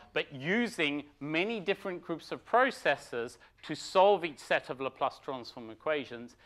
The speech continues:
in a way that minimized the amount of communication, uh, that was necessary between the processes doing that computation.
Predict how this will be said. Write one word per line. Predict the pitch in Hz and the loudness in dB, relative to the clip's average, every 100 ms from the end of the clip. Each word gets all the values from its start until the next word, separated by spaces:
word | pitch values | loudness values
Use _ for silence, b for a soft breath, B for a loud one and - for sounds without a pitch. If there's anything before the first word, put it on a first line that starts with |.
| b b | b b
in | 208 214 | -2 2
a | |
way | 185 202 226 208 | 6 8 8 6
that | 156 151 | -2 -4
minimized | 170 233 190 160 143 143 | -2 0 4 4 2 -2
the | - | -6
amount | 151 151 165 165 | -4 0 0 -2
of | 151 | -14
communication, | - 160 151 143 - 180 185 - - 127 131 - B B | -10 -8 -8 -10 -4 -4 -4 -8 -8 -6 -8 -12 B B
uh, | - 131 127 - B | 0 2 2 -2 B
that | 151 | -6
was | 156 127 | -4 -4
necessary | 147 147 156 - 147 131 | 0 0 -2 -8 -8 -6
between | 131 - 160 156 151 | -8 -10 -6 -4 -4
the | 131 127 | -6 -8
processes | 127 131 123 - 123 - 110 | -4 -4 -4 -8 -14 -12 -14
doing | - 127 120 | -8 -8 -8
that | 110 110 | -10 -12
computation. | - 117 - 104 - 87 - | -14 -18 -18 -20 -20 -20 -20